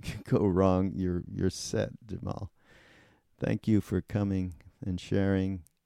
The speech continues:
And, uh, definitely, though, I, I'm, I'm serious. I want to get with you again and, uh, and, and just have s-, a little bit more chat, uh, around, uh, this last book that you did.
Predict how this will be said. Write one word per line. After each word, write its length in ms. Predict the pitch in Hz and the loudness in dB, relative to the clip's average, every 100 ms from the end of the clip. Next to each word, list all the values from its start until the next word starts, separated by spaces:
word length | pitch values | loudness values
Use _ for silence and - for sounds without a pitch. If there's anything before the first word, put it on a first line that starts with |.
| _ - | _ -6
And, 440 | 90 85 87 90 85 | -4 -2 -2 -6 -6
uh, 340 | 90 85 85 85 _ _ _ _ _ _ _ _ - 101 | -4 -2 -4 -6 _ _ _ _ _ _ _ _ -8 8
definitely, 560 | 117 120 113 92 95 | 8 8 4 4 4
though, 220 | 85 85 | 6 4
I, 180 | 82 98 - 98 | 6 4 6 4
I'm, 380 | 98 90 - - - | 4 0 -4 -2 0
I'm 140 | 95 | -2
serious. 500 | - 107 90 98 95 | 2 6 6 4 2
I 60 | 90 | 2
want 200 | 95 95 | 2 2
to 60 | |
get 180 | 90 95 | 2 2
with 200 | 98 92 | 2 2
you 120 | 92 | 2
again 480 | 90 82 87 85 87 - | 2 2 0 0 -2 -4
and, 500 | 85 82 85 85 87 | -2 -2 -2 -4 -2
uh, 360 | 82 80 80 80 _ _ 285 | -2 -2 -4 -8 _ _ -10
and, 280 | 95 87 85 - | -6 -6 -6 -4
and 160 | 90 | -4
just 200 | 90 - | -4 -6
have 140 | 95 85 | -4 -4
s-, 120 | - | -4
a 40 | 98 | 0
little 200 | 98 95 | 2 2
bit 180 | 92 95 | 0 2
more 160 | 92 | 0
chat, 540 | 85 - 95 - - - - - - 98 | 0 0 0 0 -8 -18 -18 -18 -6 -2
uh, 200 | 87 78 | 0 0
around, 720 | - 95 92 90 87 87 85 85 | 2 4 6 4 4 2 -2 0
uh, 360 | 85 85 82 - | 0 0 0 -4
this 240 | 90 90 98 | -4 -2 2
last 280 | 104 113 - | 2 2 -2
book 160 | 78 | -2
that 200 | - - | -4 -6
you 80 | 76 | -8
did. 200 | 73 80 | -6 -6